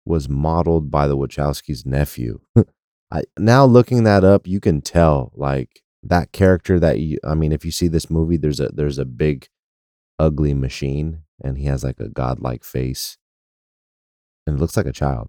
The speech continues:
<laughs> but it makes sense. It was the,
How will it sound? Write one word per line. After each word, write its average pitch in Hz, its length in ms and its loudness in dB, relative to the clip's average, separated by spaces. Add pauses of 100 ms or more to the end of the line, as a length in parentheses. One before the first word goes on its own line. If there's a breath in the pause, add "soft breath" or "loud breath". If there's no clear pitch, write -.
<laughs> - 100 -20 (340)
but 131 220 2
it 120 200 4
makes 87 280 2
sense. 76 340 -2 (480)
It 90 80 4
was 90 160 8
the, 82 260 6